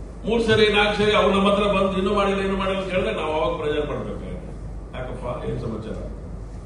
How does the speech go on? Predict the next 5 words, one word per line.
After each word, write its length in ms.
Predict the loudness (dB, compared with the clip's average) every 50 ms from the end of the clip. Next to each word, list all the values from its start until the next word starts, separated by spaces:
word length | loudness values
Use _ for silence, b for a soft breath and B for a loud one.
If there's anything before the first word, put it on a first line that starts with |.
| -12 -12 -12 -12 -12 -12 -12 -14 -14 -12 -12 -12 -12 -12 -12 -12 -12 -12 -12 -12 -12 -12 -12 -12 -12 -12 -12 -12 -12 -12 -12 -12 -12 -12 -12 -12 -12 -12 -12 -8 -4
ತಪ್ಪು 160 | -2 0 4
ತಿಳ್ಕೊಬೇಡಿ, 840 | 4 4 4 6 4 4 4 4 4 2 2 0 -2 -4 -8 -10 -10 -10 -10 -10 -10 -10 -12 -12 -12 -12 -12 -12 -12 -12 -12 -12 -12 -12 -12 -12 -12 -12 -12 -12 -12 -12 -12 -12 -12 -10 -6
ಮೂರು 240 | -2 2 4 4 4
ಡಿವಿಷನ್ 380 | 4 2 2 4 4 4 2 2
ಅಲ್ಲಿ 520 | 2 2 0 0 0 -2 -4 -6 -8 -10